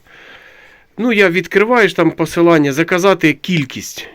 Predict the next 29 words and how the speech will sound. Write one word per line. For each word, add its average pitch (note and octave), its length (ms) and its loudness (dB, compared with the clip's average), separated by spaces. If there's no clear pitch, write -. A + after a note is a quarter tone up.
Е, G#2+ 480 -10
одна D#3+ 400 0
стоїть C#3+ 360 0
сто - 140 -2
дев'яносто E3+ 440 4
дев'ять, G3+ 460 2
дві D#3+ 260 0
стоїть C#3+ 400 0
там, A#2+ 320 -4
ну, C3+ 160 -8
там, G#2 280 -6
триста D#3 360 0
сімдесят, F#3+ 720 0
е, G#2+ 640 -6
три, C3+ 440 0
дві, D3+ 320 0
троє D3 300 0
стоїть C#3 280 2
триста D#3+ 340 0
сімдесят, F3+ 640 2
три E3+ 200 2
там C#3 200 -2
п'ятсот D3 360 -2
двадцять, F#3+ 580 0
і E3 520 4
чотири F#3 400 2
стоїть F3+ 300 2
там C#3 140 0
шістсот - 500 -2